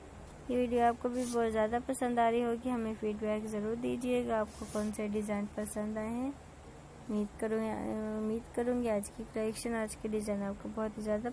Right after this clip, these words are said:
पसंद आए होंगे। आप ये भी देख सकती हैं कितना खूबसूरत और प्यारे प्यारे डिज़ाइन है। और डिज़ाइन न्यू है, टू थाउजेंड ट्वेंटी की collection है, latest design है। उम्मीद करूँगी ये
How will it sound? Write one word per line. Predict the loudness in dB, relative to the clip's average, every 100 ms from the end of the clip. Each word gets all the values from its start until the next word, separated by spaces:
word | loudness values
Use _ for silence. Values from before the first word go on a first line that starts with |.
| -2
पसंद | 0 0 0 0
आए | 0 0
होंगे। | 0 0
आप | 0 -2
ये | -2
भी | -2
देख | 0 -2
सकती | -2 -8 -6 -2
हैं | 0 0 -2 -6 -16 -16 -16 -14 -14 -12 -4
कितना | 0 0
खूबसूरत | 2 0 2 2 4 4
और | 0
प्यारे | 2 2 0 -2
प्यारे | -2 0 2
डिज़ाइन | 2 2 0 0 0
है। | 0 0
और | 0 2
डिज़ाइन | 0 0 0 0
न्यू | 0 0 0
है, | -2 -4
टू | -4 -4
थाउजेंड | 0 0 2 0 0 -4 -8 -14 -16 -16 -16 -16 -6
ट्वेंटी | -2 0 0 -2
की | -2
collection | 0 2 2 2 2 4
है, | 4 2
latest | 2 0 -2 -4 -2
design | -2 0 0 0 0 0
है। | 0
उम्मीद | 0 -2 -4 -4
करूँगी | -2 0 0 -2 -2
ये | -4